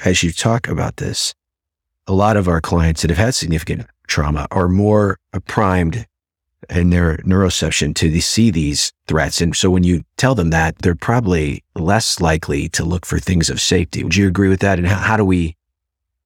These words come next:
work with someone that has had so much imprinting of the negatives of looking, uh, for danger and don't have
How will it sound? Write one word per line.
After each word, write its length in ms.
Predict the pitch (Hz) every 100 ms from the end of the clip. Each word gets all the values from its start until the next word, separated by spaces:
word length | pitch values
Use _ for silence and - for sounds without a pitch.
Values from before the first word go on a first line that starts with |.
| -
work 360 | 95 107 104
with 120 | 90 90
someone 380 | 85 85 82
that 160 | 82 87
has 300 | - 85 82
had 320 | 80 85 90 -
so 180 | - 95
much 300 | 92 - -
imprinting 800 | 92 78 - 95 87 82 85 85
of 260 | 92 78
the 100 | 90
negatives 800 | 82 87 92 85 80 76 - - -
of 340 | - - -
looking, 500 | 87 - 82 90 110 -
uh, 220 | 104 87
for 180 | - 85
danger 640 | 85 92 90 80 82 85
and 480 | 87 85 82 80 - - 78
don't 340 | 80 92 87 73 - _ _
have 340 | - 95 87